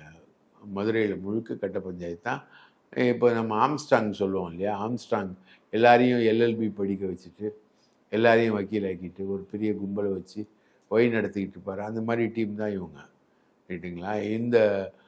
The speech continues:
சிறப்பு பிரகாஷ் கிட்ட கேட்கும்போது, "இந்த மாதிரி விஷயம் வந்ததுங்க, இந்த மாதிரி அடிக்கணுன்ற மாதிரி அவங்க பிளான் போட்டாங்க, நான் உதவுனேன்,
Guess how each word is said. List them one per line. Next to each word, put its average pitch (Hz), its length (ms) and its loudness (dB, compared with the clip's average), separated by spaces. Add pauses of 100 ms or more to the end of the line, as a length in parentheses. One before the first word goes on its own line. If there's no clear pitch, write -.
(140)
சிறப்பு 175 420 4
பிரகாஷ் 131 560 4
கிட்ட 107 460 0
கேட்கும்போது, 110 560 -2
"இந்த 127 160 -4
மாதிரி 143 300 2
விஷயம் 151 460 0
வந்ததுங்க, 131 400 -2
இந்த 147 260 -2 (460)
மாதிரி 127 220 8
அடிக்கணுன்ற 131 680 2
மாதிரி 131 260 0
அவங்க 113 320 2
பிளான் 120 260 2
போட்டாங்க, 110 580 -4
நான் 117 200 0
உதவுனேன், 123 640 2